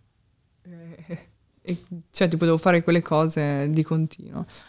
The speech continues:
E così è andata anche con le droghe, no? Le ho provate di tutti i tipi, poi alla fine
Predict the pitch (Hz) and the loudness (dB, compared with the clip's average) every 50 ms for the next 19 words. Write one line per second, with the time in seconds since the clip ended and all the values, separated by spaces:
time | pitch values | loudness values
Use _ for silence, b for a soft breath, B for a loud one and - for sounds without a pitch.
0 | b b b b b b b b b - - - 311 311 220 214 208 208 175 175 | b b b b b b b b b -6 2 6 8 8 8 8 8 8 8 8
1 | 190 202 190 175 170 170 160 - - 170 165 160 156 156 156 151 156 151 151 151 | 8 8 6 6 6 4 2 2 2 4 4 6 4 4 4 4 4 2 2 2
2 | 147 147 147 143 143 143 143 139 139 139 139 139 139 139 139 135 151 - 165 151 | 2 2 2 2 2 2 0 0 0 0 0 0 0 0 -2 -2 -2 -2 0 0
3 | 143 139 151 165 170 165 156 151 151 151 151 147 147 156 160 170 170 180 160 160 | 2 2 2 4 4 4 4 2 2 0 0 0 0 0 0 0 0 0 0 0
4 | - 160 160 - 165 - - 226 214 - 160 175 185 160 - 156 151 - 165 160 | 0 -2 -4 -4 -4 0 2 2 2 4 4 4 4 2 2 -2 -4 0 2 2
5 | 156 156 151 - 160 151 147 147 147 143 143 143 143 139 139 139 139 139 139 139 | 2 2 0 0 -2 0 0 0 0 0 -2 -2 -2 -2 -2 -2 -2 -2 -2 -2
6 | 131 131 135 151 165 156 | -4 -4 -4 -6 -8 -10